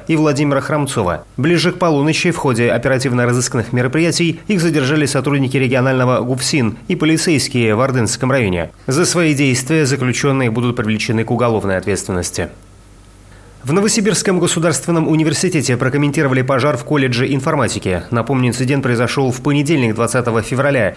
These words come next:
Из здания эвакуировали шестьсот девяносто человек. Никто из них не пострадал. Как сообщили в пресс-службе учебного заведения, возгорание случилось в подсобном помещении на третьем этаже.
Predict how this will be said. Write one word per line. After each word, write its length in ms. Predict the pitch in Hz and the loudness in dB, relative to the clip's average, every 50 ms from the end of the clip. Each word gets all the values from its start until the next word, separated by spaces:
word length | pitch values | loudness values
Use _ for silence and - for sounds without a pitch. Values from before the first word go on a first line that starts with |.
| - - 156 | -6 -4 -2
Из 180 | 160 151 127 | 0 0 0
здания 320 | 131 135 175 160 151 139 135 | 0 0 0 2 2 2 0
эвакуировали 560 | 131 131 123 127 127 139 135 127 131 127 117 | 0 0 0 0 0 2 2 2 2 0 0
шестьсот 340 | - - 120 - - 139 120 | 0 -2 -4 -2 -2 -2 0
девяносто 380 | 131 131 131 120 117 127 127 | 0 0 0 0 -2 -2 -4
человек. 480 | 123 - 147 143 143 143 131 117 - - - - - | -4 -2 0 0 2 2 0 0 -2 -6 -14 -10 -4
Никто 340 | 143 135 127 131 131 180 175 | -2 -2 -2 -2 0 0 2
из 200 | 160 151 117 131 | 2 2 2 0
них 180 | 151 - - | 0 0 0
не 100 | 147 127 | -2 -2
пострадал. 680 | 127 - 117 - - 151 160 151 143 107 95 90 - - - | -2 -2 -4 -2 -2 -2 0 2 2 0 0 -2 -4 -8 -6
Как 180 | - 156 143 123 | -4 -2 -2 0
сообщили 420 | - 160 147 131 - 160 147 147 | 0 0 0 0 0 0 0 0
в 140 | 139 131 135 | 0 -2 -2
пресс-службе 500 | 147 139 131 131 147 147 120 117 131 - | -2 -2 0 0 0 0 0 0 0 0
учебного 500 | 131 147 - - 127 107 110 110 104 107 | 0 0 -2 0 -2 0 0 0 0 0
заведения, 560 | 104 110 117 117 127 143 127 110 101 95 95 | 0 0 0 0 0 0 0 0 0 0 0
возгорание 520 | 95 98 98 110 131 139 151 139 123 113 107 | 0 -2 -2 0 0 0 0 0 0 0 0
случилось 500 | - 127 110 - 139 135 127 117 - - | -2 -2 -2 0 0 0 0 0 -2 -4
в 80 | - | -4
подсобном 540 | - 147 143 - - 135 117 104 107 98 87 | -2 -2 -2 0 0 -2 -2 0 0 -2 0
помещении 560 | 107 107 110 104 - - 147 131 127 117 107 | 0 0 0 0 0 0 0 0 0 0 0
на 160 | 101 113 120 | 2 0 0
третьем 420 | 120 120 110 95 87 - 101 90 90 | 0 0 -2 -2 -2 -2 -2 -2 -2
этаже. 380 | 80 104 101 95 92 87 87 | -2 -2 0 0 0 -2 -4